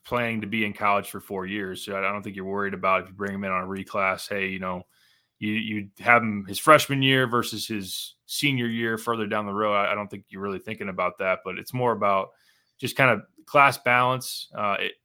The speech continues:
you know, if you get D G L back, which of course you're hoping to, and nothing alarming in terms of that as it stands right now, D G L with,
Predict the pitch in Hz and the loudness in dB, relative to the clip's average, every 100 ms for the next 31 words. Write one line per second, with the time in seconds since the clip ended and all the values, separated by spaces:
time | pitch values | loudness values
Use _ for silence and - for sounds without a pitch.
0 | _ 120 104 98 104 123 110 113 110 117 | _ -10 -8 -8 -2 -2 0 -2 0 0
1 | 117 117 113 113 113 113 - 110 107 - | 4 2 4 2 2 -2 -6 -10 -10 -10
2 | 113 107 107 110 117 110 113 120 117 101 | -8 -6 -4 -6 -4 -8 -4 -4 -4 -6
3 | 98 _ _ _ - 110 120 110 101 104 | -12 _ _ _ -4 -2 -2 -4 0 2
4 | 110 110 107 101 - 107 101 92 95 104 | 2 0 -4 -6 -6 -8 -8 -4 0 2
5 | - - 104 104 98 - 101 101 95 98 | 0 -6 -6 -4 -6 -4 -4 -2 -4 0
6 | 98 104 101 98 101 101 101 101 98 | 0 0 -2 -4 0 4 4 2 -2